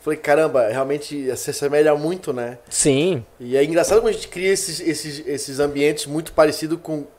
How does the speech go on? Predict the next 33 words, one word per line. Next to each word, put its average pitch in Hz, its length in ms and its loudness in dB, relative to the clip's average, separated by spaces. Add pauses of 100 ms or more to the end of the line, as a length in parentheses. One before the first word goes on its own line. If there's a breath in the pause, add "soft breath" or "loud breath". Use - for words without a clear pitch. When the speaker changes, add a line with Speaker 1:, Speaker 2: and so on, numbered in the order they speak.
Speaker 1:
grandes 147 460 10
Speaker 2:
Com 165 160 12
outros 190 240 8
Speaker 1:
ambientes 175 260 10
Speaker 2:
locais 160 280 12
Speaker 1:
turísticos 190 200 8
já, 156 200 8
né? 143 80 4
Speaker 2:
extremamente 170 440 8
Speaker 1:
Conhecido. 175 180 4
Speaker 2:
famosos, 170 600 8
né? 123 220 2 (360 soft breath)
E 127 360 6
ali 123 300 8
é 208 40 10
um 214 100 6
local 196 340 8
que 415 280 8 (120)
sempre - 340 4
existiu. 139 460 2 (360)
Sempre - 240 -6
teve 131 160 6
as 110 140 4
dunas, 143 320 -2
sempre 135 240 0
teve 127 240 6
isso - 120 2
ali, 139 280 4
só 160 180 2
que 180 140 0
era 190 160 2
pouco 175 240 0
explorado. 277 580 2